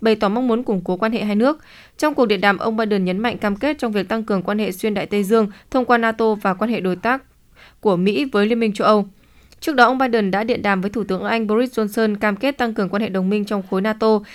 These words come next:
Trong khi đó, ông Johnson bày tỏ mong đợi hợp tác với tân chính quyền để đạt được các mục tiêu chung, trong đó có việc khắc phục tình trạng biến đổi khí hậu. Ở một diễn biến khác, Tổng thống Venezuela Nicolas Maduro kêu gọi người đồng cấp mới của Mỹ, ông Joe Biden,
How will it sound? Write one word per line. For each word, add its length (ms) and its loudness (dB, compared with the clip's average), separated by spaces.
Trong 140 0
khi 100 -2
đó, 100 4
ông 180 2
Johnson 340 0
bày 140 0
tỏ 180 0
mong 240 -2
đợi 160 2
hợp 200 -4
tác 280 0
với 120 0
tân 200 0
chính 200 -4
quyền 240 2
để 100 -4
đạt 160 0
được 80 -2
các 140 -2
mục 180 -4
tiêu 160 0
chung, 180 4
trong 160 0
đó 100 4
có 120 -2
việc 220 0
khắc 160 -4
phục 180 -6
tình 160 0
trạng 240 -2
biến 120 -2
đổi 120 0
khí 160 -6
hậu. 120 0
Ở 120 6
một 120 2
diễn 220 0
biến 220 0
khác, 300 0
Tổng 180 0
thống 200 0
Venezuela 680 0
Nicolas 540 0
Maduro 520 0
kêu 200 -2
gọi 200 0
người 140 -2
đồng 200 -2
cấp 200 -6
mới 180 0
của 140 -4
Mỹ, 160 0
ông 140 -2
Joe 160 -4
Biden, 340 0